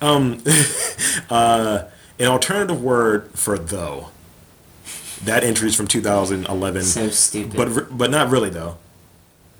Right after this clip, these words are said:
Speaker 1: Put yo
Speaker 2: <laughs>
Speaker 1: on the, yo back, though. Yo mad ignorant, though. Okay, a white person wr-, wrote these. I'm
Speaker 2: Yeah,
Speaker 1: sorry.
Speaker 2: that is kinda racist
Speaker 1: 'Cause it says
Speaker 2: sounding.
Speaker 1: ignorant.
Speaker 2: Ignorant.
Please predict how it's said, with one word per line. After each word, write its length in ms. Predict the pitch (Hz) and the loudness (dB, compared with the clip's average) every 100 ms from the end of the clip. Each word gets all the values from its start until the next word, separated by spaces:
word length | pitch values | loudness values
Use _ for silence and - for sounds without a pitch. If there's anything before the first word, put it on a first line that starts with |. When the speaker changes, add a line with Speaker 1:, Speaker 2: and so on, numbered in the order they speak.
| - - | -10 0
Speaker 1:
Put 520 | - 226 156 - - | 2 4 4 2 4
yo 240 | 156 165 | 4 4
Speaker 2:
<laughs> 180 | 160 147 | 4 2
Speaker 1:
on 160 | 143 143 | 4 2
the, 100 | 151 | 2
yo 200 | 139 127 | 4 2
back, 460 | 113 127 131 - 98 | 2 2 0 -2 -6
though. 340 | 98 82 76 - - - _ _ _ - - | -4 -4 -10 -18 -20 -20 _ _ _ -20 -8
Yo 280 | 110 127 123 | 0 2 4
mad 680 | 113 113 123 123 127 127 | 2 2 4 4 2 4
ignorant, 400 | 139 117 104 87 | 0 2 -4 -4
though. 320 | 90 76 67 - - - _ - | -10 -10 -12 -16 -20 -20 _ -6
Okay, 200 | 127 151 | 0 2
a 40 | 117 | 2
white 240 | 123 113 | 2 0
person 300 | 113 98 98 | 0 -2 -2
wr-, 80 | 95 | -6
wrote 240 | 92 85 82 | -6 -6 -4
these. 380 | 76 69 - - - - - - - - | -6 -4 -6 -8 -20 -20 -20 -20 -20 -10
I'm 80 | 143 | -2
Speaker 2:
Yeah, 80 | 151 | -2
Speaker 1:
sorry. 100 | 147 | 0
Speaker 2:
that 160 | 160 | 0
is 140 | 156 143 | 0 0
kinda 200 | 143 123 | -2 -4
racist 260 | 113 113 113 | -4 -2 0
Speaker 1:
'Cause 140 | 127 | 2
it 60 | 139 | 2
says 220 | 143 120 | 0 0
Speaker 2:
sounding. 140 | 107 107 | -2 -2
Speaker 1:
ignorant. 1000 | 147 151 151 139 - 113 123 90 - - - - | 0 0 2 -2 -2 -6 -6 -4 -4 -4 -8 -10
Speaker 2:
Ignorant. 380 | 120 151 139 107 | -6 -4 -4 -6